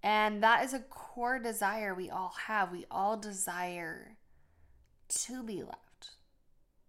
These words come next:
Even if that doesn't feel true to you right now, even if we have some resistance to that, it's like underneath, all of us want that. We want to be loved and cared for.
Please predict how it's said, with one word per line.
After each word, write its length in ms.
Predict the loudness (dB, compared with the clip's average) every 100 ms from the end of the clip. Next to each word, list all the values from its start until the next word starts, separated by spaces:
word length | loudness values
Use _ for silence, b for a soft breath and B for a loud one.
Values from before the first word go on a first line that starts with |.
| _ -20 -10
Even 140 | -8
if 100 | 0
that 160 | 0 0
doesn't 260 | -2 -6
feel 140 | -6 -6
true 320 | -6 -4 -4
to 60 | -2
you 120 | 0
right 200 | -2 -2
now, 240 | -2 -2
even 180 | -2 -4
if 260 | -6 -8 -10
we 140 | -8
have 220 | -6 -8
some 160 | -8 -10
resistance 540 | -8 -8 -8 -8 -8
to 60 | -4
that, 220 | -2 -2
it's 140 | -4
like 160 | -10 -8
underneath, 520 | -6 -6 -6 -6 -6 -6
all 200 | -6 -6
of 100 | -6
us 220 | -6 -6 -8
want 440 | -14 -12 -14 -12
that. 220 | -10 -10 -10
We 160 | -12
want 420 | -6 -6 -6 -8 -10
to 180 | -10
be 220 | -10 -10 -10
loved 420 | -6 -6 -8 -12
and 120 | -14
cared 300 | -12 -14 -14
for. 280 | -16 -16